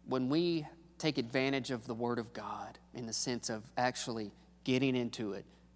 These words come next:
reading it, studying it, writing things down, remembering what he has writ-, what he, what he teaches us, it will empower us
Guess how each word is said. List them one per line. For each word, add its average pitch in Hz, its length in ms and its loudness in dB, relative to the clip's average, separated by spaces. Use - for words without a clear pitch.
reading 120 440 0
it, 101 120 -8
studying 113 680 0
it, 98 120 -12
writing 139 360 4
things 135 340 -2
down, 113 360 -4
remembering 123 640 0
what 117 140 -4
he 113 80 -6
has 107 260 -10
writ-, 120 200 -8
what 120 160 -8
he, 139 180 -6
what 120 120 -6
he 113 100 -6
teaches 104 520 -6
us, - 480 -10
it 135 120 2
will 127 140 2
empower 120 600 4
us - 460 -6